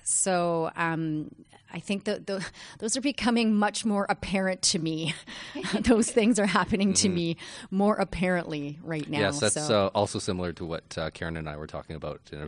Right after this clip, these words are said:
Speaker 2: in a previous episode as well, too, with collagen and, um, uh, cortisol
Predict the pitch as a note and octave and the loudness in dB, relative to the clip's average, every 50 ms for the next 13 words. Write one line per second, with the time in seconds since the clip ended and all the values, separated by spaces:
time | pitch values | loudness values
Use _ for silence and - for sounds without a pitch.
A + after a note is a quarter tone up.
0 | - - D#2 D2 - - F#2 E2 D2+ D2+ - - D2 C#2+ D#2+ - - D#2 D2 D2 | -10 -10 -12 -14 -10 -10 -10 -10 -8 -10 -10 -10 -12 -12 -12 -12 -10 -10 -12 -12
1 | - - D2 D2 - - E2+ D2+ D2 D2 D2 - - C#2+ C#2+ - - D2+ D#2 C#2+ | -12 -12 -12 -12 -10 -10 -10 -10 -10 -10 -10 -10 -8 -6 -6 -6 -6 -6 -8 -12
2 | C#2+ C#2+ C#2 C#2 C#2 C2+ - C#2+ C#2+ C#2+ C#2 C#2 C#2 C2+ - _ - - - - | -12 -14 -14 -14 -14 -12 -12 -12 -12 -12 -14 -14 -16 -18 -20 _ -20 -18 -12 -10
3 | D2 C#2 C#2+ - - F#2 E2 D#2 D2 D#2 C#2 C2+ - | -8 -8 -8 -6 -6 -6 -6 -6 -10 -12 -14 -14 -14